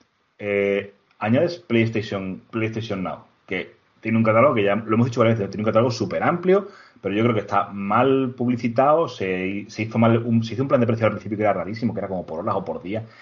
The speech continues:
y cuando, y cuando ya pusieron un pre-, al, un precio de suscripción normal, ya el daño estaba hecho y a nadie le interesaba el puto PlayStation Now, ¿vale? Pero en su, pero si lo miras es un catálogo, pues, muy amplio y muy variado. Pero claro, eh,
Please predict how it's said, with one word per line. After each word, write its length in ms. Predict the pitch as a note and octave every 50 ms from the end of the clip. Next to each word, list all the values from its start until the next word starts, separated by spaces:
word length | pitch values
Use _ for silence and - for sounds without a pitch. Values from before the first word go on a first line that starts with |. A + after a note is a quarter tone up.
| - -
y 60 | -
cuando, 380 | A#2 A2 G#2 G2+ F#2+ F#2+ F#2 F#2
y 80 | - A2
cuando 560 | G#2+ G2+ G2 F#2+ F2+ F#2 F2+ F2+ F2+ F2 F2+ F2
ya 240 | F#2+ G2+ A#2 A#2
pusieron 320 | A2+ A2+ A2 A2 A2 A2 G#2
un 160 | G#2 G2+ F#2
pre-, 120 | G#2 G#2+
al, 260 | - G2+ G2+ G2+ - - -
un 160 | G#2 G2+ G2
precio 300 | - G2+ G2 G2 G#2 G2+
de 240 | F#2+ F#2+ F#2+ - - - _ - - _ _
suscripción 520 | - - A#2 A2 A#2 - - G#2+ G2+ G2
normal, 420 | G2 F#2+ F#2 F#2+ G2+ G#2+ B2+ C3+ A2
ya 120 | G#2 G#2
el 60 | G2+ G2+
daño 160 | G#2 G#2 G#2
estaba 260 | - G#2 G2 G2+ G2+
hecho 140 | G2+ - A#2+
y 60 | G#2
a 60 | F#2
nadie 200 | F2+ F#2 F#2+ F#2+
le 60 | G2
interesaba 380 | G2+ F2+ F#2 F2 F2+ - G2 F#2
el 80 | F2+ E2+
puto 180 | F#2+ F2+ E2+
PlayStation 440 | D2+ E2 E2 D#2+ - D#2+ - - C#2
Now, 140 | B1+ - -
¿vale? 160 | - - - A2+ - - - - - - - _ _
Pero 160 | - F2 F2+
en 60 | F2+
su, 260 | F2 - F#2+ F#2+ F#2 -
pero 320 | G2+ F#2+ F#2+ F2 - - -
si 180 | - - - G#2+
lo 80 | G2
miras 160 | G2+ B2+ F3 E3
es 60 | E3+
un 60 | E3+
catálogo, 360 | C3+ A#2 A2+ - G3+ A#3+ A3
pues, 140 | - F2 D#2+
muy 140 | E2+ F2+ F#2
amplio 280 | A#2 D#3 - A#3+ B3
y 40 | F3+
muy 120 | A#2 G2 F2+
variado. 340 | F2 F2+ A#2+ G#3 - - - - - - - - - _ _ _ - _ _ _ _ _ _ _ _ _
Pero 280 | - G2+ F#2+ F#2+ F#2 F2
claro, 360 | A#2+ D3+ F3 C3+ - - - _ _ _ _ _ _ _ _ _ _ _ _ _ _ _ _ _ _ _ _ _ _ _ _ - - _ _
eh, 480 | A2+ A2 G#2+ G#2 G2+ G2+ G2+ - -